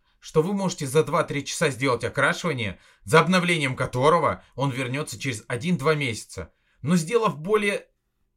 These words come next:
качественную работу. За семь часов он спокойно проходит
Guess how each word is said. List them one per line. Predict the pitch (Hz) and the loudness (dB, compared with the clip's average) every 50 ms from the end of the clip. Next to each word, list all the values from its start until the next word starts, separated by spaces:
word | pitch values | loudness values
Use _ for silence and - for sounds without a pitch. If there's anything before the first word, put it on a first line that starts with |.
| _ _ _ _ _ | _ _ _ _ _
качественную | - 240 247 208 - - 160 - - - 151 151 156 160 165 | 0 2 2 2 2 -2 -4 -4 -4 -4 -4 -4 -2 -2 -2
работу. | 175 185 185 156 170 151 110 - - 85 - - _ _ _ _ _ _ _ _ _ _ | 0 0 0 0 0 -2 -2 -2 -4 -12 -14 -16 _ _ _ _ _ _ _ _ _ _
За | 101 107 165 160 - - | -2 2 2 2 2 0
семь | - - 175 165 156 | -4 -2 0 0 0
часов | - 135 - - - 139 175 214 220 - - _ _ _ _ _ _ _ _ _ | -2 -4 -6 0 4 4 4 4 2 -2 -10 _ _ _ _ _ _ _ _ _
он | - 214 240 247 233 208 - | 6 6 6 6 4 -4 -10
спокойно | - - - 156 - 165 175 185 175 147 | -4 0 0 0 0 -2 -6 -6 -6 -6
проходит | - 147 139 127 - 180 190 170 170 - - | -4 -4 -4 -4 -4 -4 -4 -4 -4 -6 -8